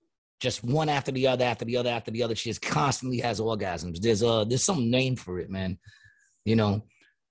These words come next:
but, uh, you know, some people go, "Oh, that must be great."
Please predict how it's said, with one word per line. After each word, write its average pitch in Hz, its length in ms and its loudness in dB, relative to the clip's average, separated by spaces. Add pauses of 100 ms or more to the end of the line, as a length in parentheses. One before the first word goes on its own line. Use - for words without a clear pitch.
but, 117 280 2
uh, 101 460 0 (500)
you 135 140 2
know, 101 420 4 (120)
some 147 180 2
people 131 220 4
go, 120 200 4
"Oh, 170 300 6
that 104 240 -2
must 110 220 -6
be 110 100 -8
great." 135 400 -2